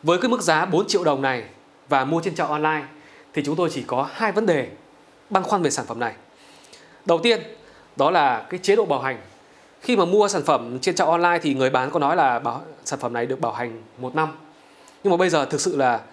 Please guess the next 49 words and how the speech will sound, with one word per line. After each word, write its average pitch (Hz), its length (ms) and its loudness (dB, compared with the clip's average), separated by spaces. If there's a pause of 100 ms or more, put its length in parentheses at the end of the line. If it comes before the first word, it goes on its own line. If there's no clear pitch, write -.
(400)
khi 214 120 0
mà 165 100 4
mua 170 160 0
về, 135 300 0 (140)
chúng 151 140 -6
tôi 165 100 0
vẫn 196 160 -6
băn 180 100 -2
khoăn 160 240 -2
là 123 100 -2
nếu 143 200 0
như 220 100 -4
bây - 120 2
giờ 131 240 0
có 135 120 0
vấn 175 120 0
đề 202 100 0
gì 135 120 -8
xảy 117 160 -12
ra 156 240 -4 (680)
thì 135 180 0
liên 190 160 2
hệ 208 80 0
bảo 135 160 0
hành 131 200 -2
sẽ 196 140 -4
như 202 100 -2
thế 220 100 0
nào 156 220 2 (340)
và 135 100 -4
ai 190 200 0
sẽ 196 120 -6
là 196 60 -2
người 151 160 -2
chịu 165 120 -8
trách 190 100 -10
nhiệm. 208 200 -4 (520)
Đây 165 140 -2
cũng 196 80 -4
là 175 80 0
vấn 135 160 -2
đề 156 160 0
mà 113 100 -10
chúng 143 120 -12
ta 143 220 -6 (100)
hết 196 100 -12
sức 226 140 -6
băn 160 120 -6
khoăn. 160 200 0